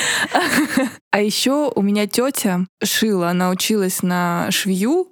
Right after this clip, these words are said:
и мама ей говорила сшить мне там какой-нибудь новый костюмчик или там новое платье. И у меня было очень прикольные школьные костюмы, хоть и перешитые плащи, но они были супер модные. На самом деле я бы до сих пор бы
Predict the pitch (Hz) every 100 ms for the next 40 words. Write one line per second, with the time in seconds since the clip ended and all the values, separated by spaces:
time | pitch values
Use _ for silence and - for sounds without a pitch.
0 | _ - 226 226 220 226 - 214 208 254
1 | 302 254 233 220 202 233 190 185 220 240
2 | - - 220 - 175 170 185 - 180 175
3 | 226 277 208 202 - 185 190 175 180 -
4 | - - 185 156 - 175 233 240 185 175
5 | 185 185 180 - _ - 208 202 196 190
6 | 269 240 220 - 214 202 - - 185 -
7 | 214 208 190 180 - - 196 196 185 175
8 | 170 - 220 247 247 233 220 214 214 -
9 | - 220 - 208 214 196 - 285 - 254
10 | 208 190 185 - 185 170 - 175 160 -
11 | - 185 185 185 185 180 220 214 185 175
12 | 175 165 180 165 190 180 196 190 208 220
13 | 185 185 - - 185 175 175